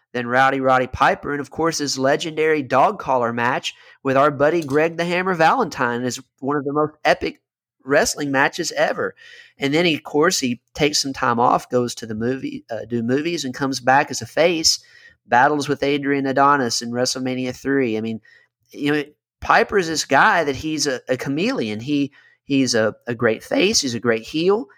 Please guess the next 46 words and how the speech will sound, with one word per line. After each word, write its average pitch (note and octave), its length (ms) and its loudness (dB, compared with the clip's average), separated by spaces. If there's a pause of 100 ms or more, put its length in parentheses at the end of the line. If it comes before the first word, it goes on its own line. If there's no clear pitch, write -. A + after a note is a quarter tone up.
(140)
He B2+ 140 -4
gets B2+ 200 -2
people C3 380 -2
over. D3+ 300 2
I D3 80 2
mean, D3 120 -2
the C3+ 80 -4
only G#3 320 -2
flaw F3+ 440 2
I D#3+ 160 4
would D#3 160 -2
say D3+ 240 -2
with C3+ 180 -6
Piper C#3+ 520 -2 (760)
as B2 140 -2
a A#2+ 60 0
wrestler A#2+ 560 0 (460)
is C#3+ 200 -4
the C#3 100 -10
fact D3+ 380 2
that C#3 80 -4
he C3+ 80 0
wasn't C#3+ 560 0 (260)
as B2+ 220 -2
technically C#3 560 -4
skilled. C3 640 2 (360)
But D#3 160 -2
yet D#3 180 2
again, D#3+ 400 0
that C#3+ 140 -2
goes D3 220 0
back D3 240 0
to - 80 -12
the C3+ 80 -4
comment D3 340 0
we C3 120 -4
made C3 240 0
earlier D3+ 360 4
about B2 240 0
with A#2+ 140 -14
W B2+ 280 2
W A#2+ 340 0
F F3 160 2
at D3+ 120 -6
the - 80 -12
time. B2+ 420 -4